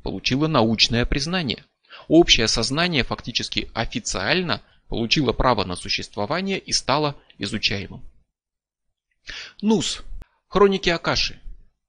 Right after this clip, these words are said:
мировая душа, много терминов,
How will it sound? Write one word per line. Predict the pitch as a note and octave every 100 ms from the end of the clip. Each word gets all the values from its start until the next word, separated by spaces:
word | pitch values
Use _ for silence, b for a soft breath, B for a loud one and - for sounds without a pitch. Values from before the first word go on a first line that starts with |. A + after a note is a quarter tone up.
| _ _ _ -
мировая | C#3 F3+ G3 E3
душа, | D#3 - G#2+ - _
много | C3+ E3+ G3 C3 F#2
терминов, | - A#2+ F#2 D2+ -